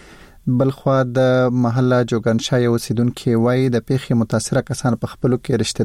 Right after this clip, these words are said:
داران دي او دوی د یو، ا، خپل چې څو ورځې وړاندې په ننکانا سیب کې د کورونا وایرس له وجې مړ شوی د غم رازۍ لپاره هلته ورغلي وو چې په واپسۍ کې دا پیښه مخې ته راغله. په پاکستان کې وخت په وخت د ټرین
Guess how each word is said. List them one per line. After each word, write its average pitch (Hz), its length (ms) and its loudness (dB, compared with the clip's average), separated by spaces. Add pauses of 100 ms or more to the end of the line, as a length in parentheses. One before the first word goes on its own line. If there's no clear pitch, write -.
داران 110 280 0
دي 117 60 0 (520)
او 117 100 2 (300)
دوی 131 120 2 (120)
د 117 100 2
یو، 127 240 2
ا، 117 480 0
خپل 131 400 -2
چې 120 200 -2
څو - 120 -2
ورځې 117 260 2
وړاندې 120 380 0
په 120 140 -2
ننکانا 120 440 0 (120)
سیب 120 120 -2 (100)
کې 120 180 0
د 110 140 0
کورونا 120 280 2
وایرس 113 300 0
له 117 80 2
وجې 113 220 0
مړ 107 160 -2
شوی 143 180 2 (420)
د 113 160 2
غم 113 200 2
رازۍ 113 300 0
لپاره 113 380 -2
هلته 110 260 -2
ورغلي 107 380 -2
وو - 40 -6 (260)
چې - 120 -6
په 120 120 2
واپسۍ 110 420 -2
کې - 140 -2
دا 104 60 0 (100)
پیښه - 240 -4 (160)
مخې - 220 -4
ته - 120 -4
راغله. 139 200 -2 (360)
په 139 100 -4
پاکستان 147 400 0
کې 135 280 0
وخت - 260 -6
په 123 120 0
وخت 120 200 -2
د 110 100 -2
ټرین 135 260 0